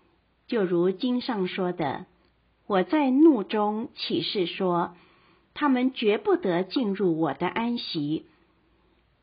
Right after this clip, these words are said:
其实天主的化工从创世时已经完成了，因为圣经某处论及第七日说，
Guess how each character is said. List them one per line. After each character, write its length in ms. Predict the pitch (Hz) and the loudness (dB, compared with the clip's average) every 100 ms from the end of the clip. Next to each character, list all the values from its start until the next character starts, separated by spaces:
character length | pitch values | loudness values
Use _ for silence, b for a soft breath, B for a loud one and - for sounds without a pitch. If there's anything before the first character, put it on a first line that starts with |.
| _ | _
其 200 | - 208 | -10 -8
实 300 | 202 185 170 | -6 0 0
天 280 | 175 269 269 | 0 0 2
主 140 | 262 165 | 2 0
的 160 | 190 | -2
化 300 | 196 277 226 | -2 -4 -4
工 420 | - 220 226 240 - | -2 -2 -2 -6 -10
从 320 | - 196 202 | -8 -6 -6
创 300 | 233 - 302 | -4 0 0
世 200 | 262 240 | 0 -4
时 480 | 196 - 160 151 180 - - | -6 -6 -4 -4 -6 -10 -6
已 160 | 202 | -4
经 260 | 196 302 311 | 0 4 4
完 260 | 185 156 185 | 2 -2 -4
成 280 | 185 165 | -6 -8
了， 220 | 151 135 - b b b b b b b | -6 -6 -10 b b b b b b b
因 160 | 208 208 | -4 0
为 240 | 196 180 | 2 2
圣 320 | 185 233 185 | 2 0 0
经 300 | 185 196 185 | 0 0 2
某 220 | 185 143 | 2 -2
处 420 | 151 - 185 156 - - | -4 -4 -2 -4 -6 -4
论 240 | 262 208 | 0 0
及 200 | 185 175 | 0 -2
第 200 | 180 220 | -2 -4
七 280 | 202 - 294 | -6 -2 0
日 240 | 302 269 160 | 0 0 -2
说， 460 | - 175 160 175 | -2 -4 -4 -6